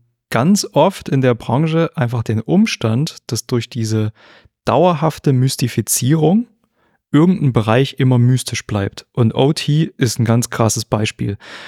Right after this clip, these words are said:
Wenn irgendwas nach einem Stück Plastik aussieht, was in der Fabrikhalle liegt, dann ist das sofort O T, sprich zwar T C P, U D P, egal. Es ist, äh, es ist O T, weil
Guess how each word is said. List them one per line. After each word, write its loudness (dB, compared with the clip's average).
Wenn 2
irgendwas 2
nach 0
einem 2
Stück -4
Plastik 2
aussieht, 0
was 0
in 0
der 2
Fabrikhalle 0
liegt, -2
dann 4
ist -4
das 0
sofort 0
O 2
T, 0
sprich -2
zwar -2
T 0
C 0
P, 2
U 4
D 0
P, 2
egal. 2
Es -2
ist, 2
äh, 6
es 0
ist 0
O 4
T, 2
weil 2